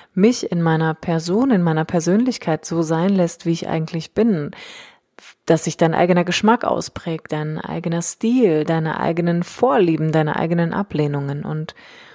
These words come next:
dadurch, dass du aber so verkopft bist, dass du nur noch in deinem Kopf zu Hause bist und irgendwann vielleicht auch nicht mehr schlafen kannst, weil du nur noch denkst, aber gar nicht mehr fühlen kannst,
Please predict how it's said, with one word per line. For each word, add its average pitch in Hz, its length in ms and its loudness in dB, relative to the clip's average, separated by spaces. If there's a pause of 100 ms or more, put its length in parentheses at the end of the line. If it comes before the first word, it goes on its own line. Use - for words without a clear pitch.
(1160)
dadurch, 208 280 4
dass 196 180 0
du 185 100 0
aber 185 160 2
so 208 140 4
verkopft - 580 -2
bist, 151 240 0
dass 165 160 0
du 170 140 -2
nur 180 160 2
noch 208 160 4
in 175 100 -2
deinem 170 240 0
Kopf - 280 -2
zu 165 180 0
Hause 156 240 -2
bist 160 280 -6
und 151 140 -8
irgendwann 165 320 0
vielleicht 165 340 -4
auch - 100 -6
nicht 165 180 -4
mehr 165 80 0
schlafen 190 380 2
kannst, 165 300 0
weil 165 120 2
du 165 80 0
nur 170 140 0
noch 170 180 0
denkst, 208 460 2
aber 160 180 2
gar 170 160 0
nicht 175 160 -2
mehr 170 120 0
fühlen 208 360 -2
kannst, 185 440 -4